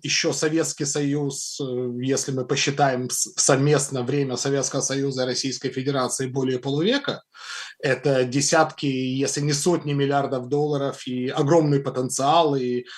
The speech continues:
естественно, о Северном потоке-два уже никто не, э, не заикается, и он себе где-то там на дне моря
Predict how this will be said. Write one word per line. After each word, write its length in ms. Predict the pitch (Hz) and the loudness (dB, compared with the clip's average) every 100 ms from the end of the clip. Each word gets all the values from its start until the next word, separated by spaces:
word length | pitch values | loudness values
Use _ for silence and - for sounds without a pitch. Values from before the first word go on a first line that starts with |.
| - | -8
естественно, 640 | 135 135 151 139 - 139 143 | -4 0 0 0 -2 -2 0
о 100 | 147 | 0
Северном 520 | - 160 147 139 139 | 2 4 4 2 0
потоке-два 1080 | 143 143 165 151 147 143 135 131 123 156 151 | 0 0 0 0 -2 -2 -2 -4 0 4 4
уже 420 | 139 131 143 139 | 2 0 -2 -2
никто 360 | 127 139 165 175 | -2 -2 2 2
не, 300 | 147 143 143 - - - | 2 -4 -6 -14 -18 -2
э, 400 | 139 135 135 139 | 0 2 0 0
не 200 | 147 156 | 0 0
заикается, 760 | 147 160 147 170 160 143 - | 2 0 2 2 2 -2 -4
и 80 | 143 | -2
он 180 | 147 147 | -2 -4
себе 260 | 143 143 | -4 -2
где-то 280 | 143 147 143 | -2 0 -2
там 200 | 139 139 | -2 -2
на 100 | 139 | -2
дне 200 | 139 151 | -2 -2
моря 640 | 147 147 147 139 131 131 | 0 2 2 0 -2 -6